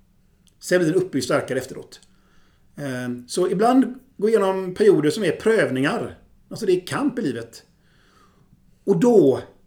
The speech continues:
är utmaningen, både från Jakob-texten och från kvinnan, att när det är tyst, att inte sluta be. Och när man tycker att det här är för svårt för mig, nu är Gud till och med kall eller hård mot mig. Det är han inte.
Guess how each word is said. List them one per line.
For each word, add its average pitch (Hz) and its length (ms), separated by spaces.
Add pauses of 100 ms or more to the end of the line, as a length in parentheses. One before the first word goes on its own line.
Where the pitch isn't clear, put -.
(140)
är 160 180
utmaningen, 123 640 (280)
både 160 260
från 147 380 (140)
Jakob-texten 135 1080
och 139 120
från 139 120
kvinnan, 120 380 (720)
att - 360 (120)
när 147 180
det - 140
är 160 100
tyst, - 720 (520)
att - 140
inte 156 180
sluta 165 640
be. 135 220 (1120)
Och - 60
när 139 60
man 143 80
tycker 139 260
att 120 100
det 123 60
här 147 140
är 143 40
för 135 140
svårt 139 320
för 165 80
mig, 113 160
nu 143 160
är 139 40
Gud 127 160
till 127 120
och 110 60
med 110 180
kall 117 440 (280)
eller 120 180
hård 139 320
mot 117 180
mig. 123 200 (800)
Det 135 120
är 101 40
han 127 80
inte. 135 240